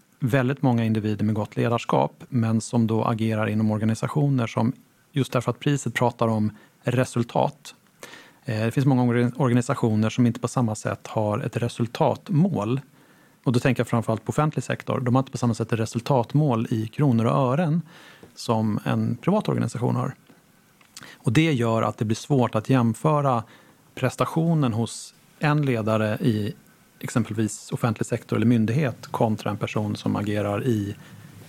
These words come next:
eh, privat industri. Så det är en, en sån här, jag tror att vi är helt överens i juryn om att,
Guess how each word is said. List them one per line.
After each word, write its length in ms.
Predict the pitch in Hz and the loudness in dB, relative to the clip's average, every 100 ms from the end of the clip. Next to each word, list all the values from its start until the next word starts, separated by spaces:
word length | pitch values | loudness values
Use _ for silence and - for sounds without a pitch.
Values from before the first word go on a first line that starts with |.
| - 113 | -12 -8
eh, 380 | 110 110 110 117 - | -6 -4 -2 -4 -4
privat 440 | - 113 98 - | 0 2 0 -2
industri. 420 | 113 127 - - 120 - - - - - - - - - - - | 0 2 2 -2 -4 -10 -20 -20 -20 -20 -20 -20 -20 -20 -20 -20
Så 120 | - 139 | -4 2
det 180 | 185 170 | 4 4
är 40 | |
en, 140 | 139 | 0
en 160 | 160 135 | 2 0
sån 160 | - 113 | 2 0
här, 160 | 113 - | 0 -2
jag 240 | 165 156 | 0 2
tror 120 | 175 | 2
att 80 | 143 | 2
vi 80 | 139 | 2
är 40 | |
helt 260 | 117 123 123 | 2 0 -2
överens 420 | 107 131 135 - | 0 2 2 2
i 40 | 110 | 2
juryn 280 | 131 123 | 4 2
om 140 | 110 101 | 0 -2
att, 280 | 107 - | -4 -8